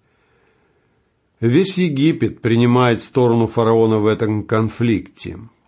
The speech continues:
И Бог должен нанести Египту последний и решающий удар, чтобы египтяне признали, наконец, власть Бога.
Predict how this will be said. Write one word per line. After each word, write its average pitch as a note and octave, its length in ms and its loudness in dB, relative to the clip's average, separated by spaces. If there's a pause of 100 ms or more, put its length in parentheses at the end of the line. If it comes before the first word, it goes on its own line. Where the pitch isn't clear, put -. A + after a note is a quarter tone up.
(160)
И B2+ 80 -4
Бог D3 320 2
должен B2 540 0
нанести B2 480 0
Египту B2 560 0
последний C3 920 0 (160)
и B2 140 4
решающий B2+ 720 0
удар, C#3 480 0 (180)
чтобы A#2+ 440 0
египтяне A2+ 640 0
признали, G2 600 0
наконец, F#2+ 520 -2
власть F2 400 -4
Бога. E2+ 500 -4